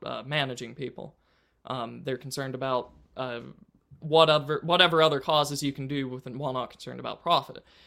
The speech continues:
I think you can very clearly see something similar happen in, uh, Christianity, in that it's, uh, very managerial now. And I can, you basically just mentioned that they're trying to, uh, make sure that the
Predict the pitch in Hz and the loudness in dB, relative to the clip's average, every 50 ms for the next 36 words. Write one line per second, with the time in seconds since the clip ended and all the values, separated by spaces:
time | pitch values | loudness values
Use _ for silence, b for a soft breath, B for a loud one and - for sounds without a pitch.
0 | b b b - 147 160 190 196 202 202 170 180 160 165 180 185 175 180 - 190 | b b b -4 -2 -2 0 0 0 -2 -2 -2 0 2 2 2 2 0 -2 -2
1 | 180 175 160 156 - - 160 151 - 156 135 - 139 - - 151 147 143 139 139 | -2 -2 0 -2 -2 -2 -4 -4 -4 -4 -6 -6 -6 -4 -4 -4 -2 -4 -4 -4
2 | 147 139 139 139 143 135 131 127 127 123 - _ - 131 131 120 127 131 - 139 | -2 -2 -4 -4 -4 -8 -10 -10 -12 -14 -16 _ -10 -8 -6 -6 -8 -8 -8 -10
3 | 127 - - - 143 165 160 147 131 131 131 127 127 127 120 127 127 127 - - | -10 -8 -6 -2 0 0 2 2 0 -2 -2 -2 -4 -4 -4 -4 -6 -6 -6 -6
4 | 135 123 123 123 b b b b b b b b - 156 156 156 160 143 147 143 | -4 -4 -4 -6 b b b b b b b b -4 0 2 2 2 2 2 0
5 | 139 139 135 135 156 165 165 147 139 127 120 123 127 - - - 139 _ _ _ | 0 -2 -2 -2 0 2 2 2 2 0 -4 -6 -10 -14 -16 -18 -18 _ _ _
6 | _ _ _ - - 143 135 147 147 143 151 143 135 135 131 127 _ _ _ _ | _ _ _ -8 -4 -2 0 0 0 0 -2 -6 -6 -8 -10 -12 _ _ _ _
7 | _ _ _ _ _ _ - 160 165 165 151 180 180 185 180 175 147 170 160 139 | _ _ _ _ _ _ -8 -4 -4 0 4 4 4 4 2 0 -2 -2 -2 -2
8 | 139 - - 160 151 151 - 143 135 131 - 135 147 139 135 127 135 131 - _ | -2 -4 -2 -2 -4 -4 -4 -6 -6 -6 -6 -4 -4 -4 -4 -6 -8 -14 -20 _
9 | _ _ _ - - 170 151 143 143 - - 147 139 135 135 135 135 139 135 - | _ _ _ -6 -2 -2 -2 -2 -2 -4 -6 -4 -4 -4 -4 -4 -4 -6 -8 -6
10 | - 143 135 127 131 131 - 139 135 135 131 127 | -4 -6 -6 -6 -8 -10 -8 -8 -6 -6 -6 -6